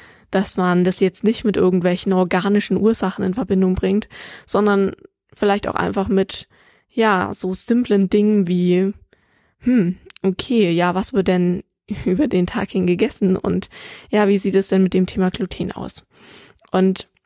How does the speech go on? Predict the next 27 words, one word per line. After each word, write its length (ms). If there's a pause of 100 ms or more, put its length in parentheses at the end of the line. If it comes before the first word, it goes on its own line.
(1400)
ich 120
habe 140
deswegen 300
auch 80
so 100
ein 60
bisschen 240
so 80
eine 100
persönliche 540
Story 360
mit 160
Gluten, 560 (420)
was 160
dann 140
letztlich 320
dazu 320
geführt 720
hat, 300
dass 180
ich 140
dann 300 (1000)
damals 840
eine 140
Zeit 280
lang 220
eben 380